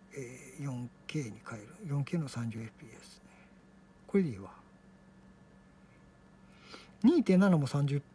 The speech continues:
エフピーエスしかないねんな。だから四ケーが普通になってくる。で、これがあれでしょ？あの、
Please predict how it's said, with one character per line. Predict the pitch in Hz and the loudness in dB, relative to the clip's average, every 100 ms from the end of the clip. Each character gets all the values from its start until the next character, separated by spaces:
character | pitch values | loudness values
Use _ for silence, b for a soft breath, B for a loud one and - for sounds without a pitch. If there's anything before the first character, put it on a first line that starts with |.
| - | -4
エ | 160 | -2
フ | - | -2
ピ | 170 160 | 0 2
ー | |
エ | |
ス | 151 - | 0 -4
し | - | -10
か | 120 | -8
な | 117 | -6
い | |
ね | 127 | -6
ん | 104 | -6
な。 | 139 190 - - - | -6 -6 -10 -20 -10
だ | - | -2
か | 185 | 0
ら | |
四 | 131 135 131 | 0 -2 -2
ケ | 185 151 | 0 -2
ー | |
が | 113 104 - - | -4 -12 -16 -20
普 | - 131 | -20 -18
通 | - | -8
に | 131 | -6
な | 123 | -6
っ | |
て | - | -10
く | - - - - _ - B B - - - | -18 -20 -20 -20 _ -20 B B -20 -12 -4
る。 | 202 | -4
で、 | |
こ | - | 0
れ | 208 | 0
が | 196 175 | 2 2
あ | |
れ | 165 | 0
で | 110 | -4
し | 98 | -6
ょ？ | 180 - - - | -8 -8 -14 -12
あ | 117 | -10
の、 | 107 | -10